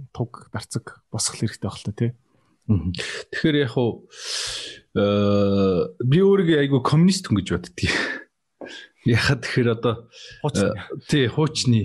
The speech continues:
Speaker 2: нэг, э, хитрхи хэнэтэй ч гэмээр юм уу, тий.
Speaker 1: Мм.
Speaker 2: Тий, тийм учраас яг хөө одоо хувь хүн өөрийнхөө гэр бүлийнхээ жаргалыг бодоод явсан бол надад өчнөө боломж байсан.
Speaker 1: Мм.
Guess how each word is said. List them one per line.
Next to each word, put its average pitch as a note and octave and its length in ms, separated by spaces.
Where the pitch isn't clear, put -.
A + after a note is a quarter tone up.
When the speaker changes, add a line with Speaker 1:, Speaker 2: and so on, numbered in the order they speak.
Speaker 2:
нэг, G#2 240
э, F#2+ 800
хитрхи B2 720
хэнэтэй C3+ 640
ч - 80
гэмээр G2+ 400
юм F#2 160
уу, - 0
тий. C3 320
Speaker 1:
Мм. G2+ 160
Speaker 2:
Тий, G2 460
тийм F3 320
учраас - 580
яг A#2+ 240
хөө G#2+ 320
одоо C#3 200
хувь G3+ 400
хүн C#3 240
өөрийнхөө D3+ 600
гэр D#3+ 240
бүлийнхээ G#2+ 480
жаргалыг F#2 480
бодоод E2+ 320
явсан - 320
бол F2+ 80
надад - 480
өчнөө A2+ 400
боломж D#2+ 400
байсан. - 560
Speaker 1:
Мм. F#2+ 180